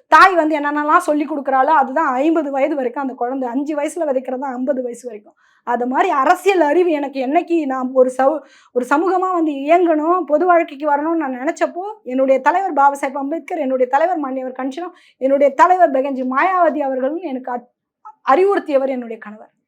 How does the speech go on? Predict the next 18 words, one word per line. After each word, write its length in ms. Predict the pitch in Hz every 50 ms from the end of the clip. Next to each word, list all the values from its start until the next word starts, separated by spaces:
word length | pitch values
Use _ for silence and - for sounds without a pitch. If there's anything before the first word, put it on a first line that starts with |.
| _ _ _ _ _ _ _ _ _ _ _ _ _ _ _ _ _
கணவர் 340 | - 277 294 349 415 415 381
மாண்யவர் 340 | 359 330 311 311 302 294 285 302
கஞ்சிராம் 420 | 339 349 - 440 415 403 392 359
அவர்களுடைய 440 | 311 294 294 294 285 277 277 294 285 277 269
மாணவருங்க. 460 | 269 302 349 359 311 254 233 226 277 370 349 262
அவரால 280 | 269 330 403 415 415 427 415 370
வளர்க்கப்பட்டவனா? 800 | 330 349 349 349 381 392 392 294 254 - 254 240 226 220 226 226 233 - _ _ _ _ _ _ _ _ _ _ _ _ _ _ _ - 269
கஞ்சிராம் 440 | 311 339 392 453 440 453 453 440 403
அவர்களுடைய 480 | 381 381 381 370 370 359 359 359 381 359
வளர்க்கப்பட்ட 540 | 330 320 349 392 392 415 403 381 381 - 359
மாணவர், 520 | 330 302 311 330 359 381 392 370 349 339 349 339 311 330 - - _ - 262
மாணவரால 500 | 285 339 392 392 381 370 359 359 359 370 359
வளர்க்கப்பட்ட, 500 | 339 330 339 349 330 349 339 339 294 320 330
உருவாக்கப்பட்ட 560 | 330 359 392 392 381 381 349 - 330 269 311
பெண்ணுங்க 380 | 247 254 294 294 302 302 294 262
நானு. 300 | 262 247 233 233 269 339 403 370 277 240 - _ _ - 254
அதனாலதான் 480 | 294 349 349 359 370 370 403 392 370 330 339
நேர்மையா 360 | 359 392 392 381 359 370